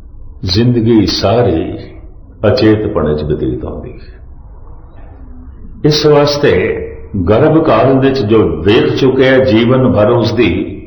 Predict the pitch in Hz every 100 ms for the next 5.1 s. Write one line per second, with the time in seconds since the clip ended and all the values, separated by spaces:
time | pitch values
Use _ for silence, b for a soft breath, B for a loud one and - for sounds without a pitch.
0 | - - - - - b 113 117 120 120
1 | - 92 90 - 101 107 110 87 80 76
2 | - - 98 101 98 107 - - 101 87
3 | 87 85 92 104 104 - - 101 104 101
4 | 87 92 95 104 92 90 85 87 101 113
5 | -